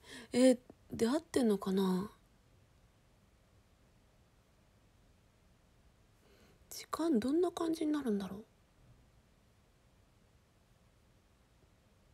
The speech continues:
カンナギさんとのツーマンはね、出演時間出てたけど。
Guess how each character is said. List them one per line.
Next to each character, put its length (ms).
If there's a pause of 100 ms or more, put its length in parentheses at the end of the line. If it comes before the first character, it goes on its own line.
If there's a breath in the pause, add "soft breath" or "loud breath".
(1200 soft breath)
カ 120
ン 80
ナ 120
ギ 100
さ 140
ん 60
と 100
の 100
ツ 160
ー 80
マ 60
ン 20
は 60
ね、 200
出 300
演 100
時 120
間 160
出 100
て 80
た 140
け 120
ど。 160